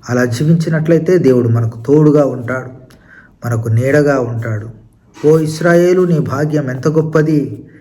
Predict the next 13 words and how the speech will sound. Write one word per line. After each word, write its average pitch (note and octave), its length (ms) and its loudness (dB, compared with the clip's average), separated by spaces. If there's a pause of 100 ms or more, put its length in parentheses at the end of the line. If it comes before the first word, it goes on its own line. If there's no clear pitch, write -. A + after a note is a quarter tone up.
(420)
నిన్ను C3 280 -6
పోలిన D#3 440 2
వాడెవడు?" C3 680 2
అనేటువంటి A2+ 500 -4
మాట A#2+ 320 -4
నీకు D3 500 2
నాకు A#2+ 360 -2
వర్తిస్తుంది. B2 1040 -2 (540)
ఈ A#2+ 40 -4
లోకంలో C3 500 0
మనల్ని A#2+ 680 -2 (3500)
గొప్ప D3+ 360 -2
వ్యక్తులుగా, F3 760 2